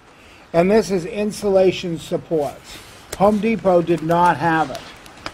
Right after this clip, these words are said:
And they're wires. It's almost like ceiling wire, but you buy them in a straight box.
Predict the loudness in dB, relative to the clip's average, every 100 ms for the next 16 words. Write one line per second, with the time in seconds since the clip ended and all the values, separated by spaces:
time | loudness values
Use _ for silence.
0 | -18 -20 -12 0 4 4 4 4 6 6
1 | 2 -4 -14 -18 -18 -20 -20 -20 -20 -20
2 | -20 -20 -20 -20 -10 -12 -12 -20 -20 -18
3 | -2 2 4 2 2 -2 2 4 4 4
4 | 4 4 2 -2 0 2 4 4 0 -2
5 | -4 -8 -2 0 0 0 0 0 -6 -18
6 | -18